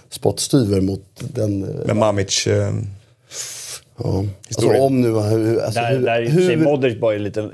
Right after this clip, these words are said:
Speaker 3: egentligen en
Speaker 2: Pusselbit.
Speaker 3: bricka i, i
Speaker 1: Ja,
Speaker 3: spelet.
Speaker 1: det vet
Speaker 3: Den
Speaker 1: vi ju inte till vilken grad han har ändå med byggt upp. Men jag håller med. Och han är förmodligen så här, Modric har ingen möjlighet att göra, om han nu är en större bricka,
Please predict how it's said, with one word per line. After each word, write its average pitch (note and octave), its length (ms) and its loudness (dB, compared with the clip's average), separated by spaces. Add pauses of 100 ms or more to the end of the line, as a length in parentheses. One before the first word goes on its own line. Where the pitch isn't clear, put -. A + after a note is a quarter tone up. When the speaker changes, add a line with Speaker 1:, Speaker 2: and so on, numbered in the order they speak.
(120)
Speaker 3:
egentligen G2+ 400 -4
en F#2+ 200 -8 (320)
Speaker 2:
Pusselbit. G#2+ 480 0
Speaker 3:
bricka A#2+ 560 0
i, F#2+ 220 -2
i G2+ 80 -8 (500)
Speaker 1:
Ja, A2+ 280 -4
Speaker 3:
spelet. G2 160 -4 (100)
Speaker 1:
det B2 60 -4
vet B2+ 140 0
Speaker 3:
Den G#2+ 120 -4
Speaker 1:
vi D3 60 -2
ju C3 60 0
inte G#2 260 -6
till - 120 -14
vilken G#2 200 -6
grad G#2 260 0
han G#2 100 0
har G#2 80 0
ändå A2 160 -2
med B2 220 0
byggt A#2+ 180 -4
upp. A#2 160 -2
Men C#3+ 180 2
jag D#3 120 6
håller E3 220 2
med. A#2+ 300 0
Och A#2 120 2
han C3 120 4
är B2+ 120 2 (200)
förmodligen D3+ 480 2
så A2+ 120 2
här, G2 120 2
Modric A2+ 380 0
har B2+ 60 0
ingen G#2+ 280 0
möjlighet G#2+ 420 0
att - 60 -14
göra, G#2 200 0
om A#2 260 0
han A#2 100 2
nu A#2 120 2
är D3+ 80 4
en C3 100 -2
större C3+ 280 2
bricka, G2+ 340 -4